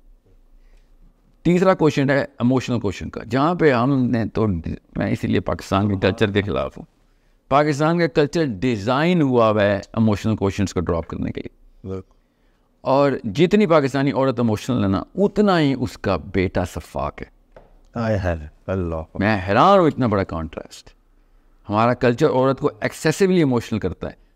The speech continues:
Speaker 1: मगर वो अपने बेटे पालती है, वो बेटे बड़े होकर चोर, जानी, जानी बनते, rapist निकलते हैं पाकिस्तान से।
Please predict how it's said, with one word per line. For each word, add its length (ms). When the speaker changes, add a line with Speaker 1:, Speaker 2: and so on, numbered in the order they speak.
Speaker 1:
मगर 160
वो 60
अपने 200
बेटे 320
पालती 400
है, 160
वो 60
बेटे 240
बड़े 300
होकर 200
चोर, 420
जानी, 580
जानी 400
बनते, 300
rapist 460
निकलते 280
हैं 80
पाकिस्तान 400
से। 120